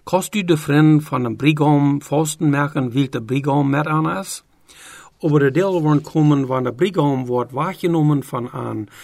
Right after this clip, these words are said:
dan worden zij Fasten en die deel. Dan reed hij een gelijkenis te aan. Tjener deed een biet van een nieuwen rok op een oude nap, dus merkt het niet een traan. En ook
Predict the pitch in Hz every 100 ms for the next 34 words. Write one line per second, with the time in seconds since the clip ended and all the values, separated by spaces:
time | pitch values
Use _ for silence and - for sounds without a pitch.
0 | - - 135 180 185 160 160 151 139 135
1 | - 123 117 - 120 113 107 - - 127
2 | 120 117 110 110 98 - _ _ _ _
3 | _ _ _ _ _ _ _ _ - 208
4 | 180 180 156 147 143 127 160 175 147 -
5 | 143 131 113 107 101 - - - - -
6 | 190 302 151 139 143 - 127 113 165 -
7 | 131 120 113 143 185 160 131 139 - -
8 | 123 117 123 160 180 180 156 - - -
9 | - - _ - 147 - 151 180 - 131
10 | 180 160 180 165 160 196 131 - 180 160
11 | 110 101 - - - _ - 190 185 170
12 | 151 151